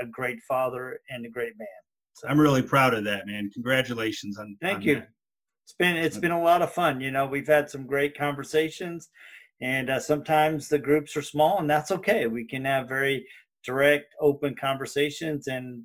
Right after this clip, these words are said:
Speaker 1: you know, it's just a safe place for men to talk about the things that are on their heart.
Speaker 2: Yeah, small is better. Let it grow organically. It's,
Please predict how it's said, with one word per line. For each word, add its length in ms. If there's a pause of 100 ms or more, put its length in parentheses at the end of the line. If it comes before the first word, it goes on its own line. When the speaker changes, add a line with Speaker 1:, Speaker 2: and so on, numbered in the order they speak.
Speaker 1:
you 160
know, 160
it's 160
just 220
a 60
safe 300 (120)
place 260
for 140
men 240
to 160
talk 260
about 240
the 160
things 260
that 120
are 140
on 140
their 140
heart. 280 (440)
Speaker 2:
Yeah, 160
small 420
is 100
better. 260
Let 160
it 100
grow 200
organically. 720
It's, 240